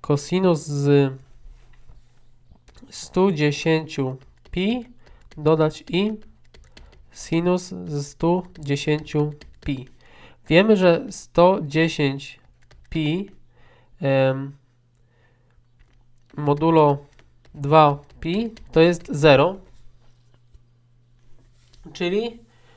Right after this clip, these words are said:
e, to się, to jest równe dwa do potęgi sześćdziesiątej razy cosinus kąta zero stopni dodać i sinus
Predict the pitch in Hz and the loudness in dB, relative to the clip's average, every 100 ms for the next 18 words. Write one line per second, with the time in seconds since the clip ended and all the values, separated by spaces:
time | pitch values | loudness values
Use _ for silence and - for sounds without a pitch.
0 | - - 151 156 156 170 175 - 185 180 | -20 -8 -2 0 0 -2 -2 -4 -4 -2
1 | 175 170 170 180 160 151 160 185 202 - | -2 -4 -4 -4 -4 -2 0 0 0 -8
2 | - 156 160 165 165 156 160 151 147 160 | -12 -6 -4 -4 -8 -8 -8 -8 -8 -8
3 | 160 180 156 156 156 196 202 - - - | -6 -4 0 0 -2 -4 -6 -12 -16 -20
4 | - - _ _ _ - 156 190 185 175 | -20 -20 _ _ _ -10 -6 -4 -4 -4
5 | 170 - 170 170 165 151 160 156 - - | -8 -6 -6 -4 -4 -2 -2 -4 -8 -8
6 | 156 156 185 226 233 - - - - 156 | -8 -8 -10 -8 -10 -16 -20 -20 -20 -12
7 | 151 160 165 - - 180 202 208 - - | -8 -6 -8 -12 -6 -6 -6 -8 -18 -20
8 | - - - - - - - - - 165 | -20 -20 -20 -20 -20 -20 -20 -20 -10 -8
9 | 165 170 165 | -6 -6 -8